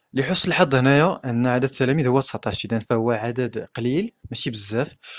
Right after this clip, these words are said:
لو كان عندنا مية تلميذ، راه غتجينا هاد لا ميثود الأولى صعيبة. إذن غادي نشوفوا لا ميثود الأولى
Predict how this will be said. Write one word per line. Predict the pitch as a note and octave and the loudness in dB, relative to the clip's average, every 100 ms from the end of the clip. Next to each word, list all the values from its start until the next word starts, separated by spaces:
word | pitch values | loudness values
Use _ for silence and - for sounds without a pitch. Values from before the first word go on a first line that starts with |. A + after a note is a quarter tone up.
| - A#2+ | -6 2
لو | B2+ | 4
كان | F3 F3+ | 6 6
عندنا | C#3 A#2+ C3+ C3+ A#2+ | 6 4 2 2 2
مية | B2 B2 C3 | 2 4 4
تلميذ، | - A#2 C#3+ C#3 | 2 -2 0 2
راه | A#2+ A2+ A2+ | 2 2 0
غتجينا | A#2 B2+ B2+ | 0 0 -2
هاد | A2+ | 0
لا | A#2+ | -2
ميثود | A#2 A#2 | -2 -4
الأولى | A2+ A2+ C3 - | -2 2 4 2
صعيبة. | - B2+ C3 G2+ - - - - - | 0 2 2 0 -8 -16 -18 -18 -6
إذن | A2+ A#2 | -2 2
غادي | C3+ D#3+ | 2 2
نشوفوا | - D3 | 0 4
لا | C#3+ | 4
ميثود | C3+ B2+ A2+ | 4 2 -2
الأولى | G#2+ G#2 G#2+ B2 F3+ | -4 -4 0 2 2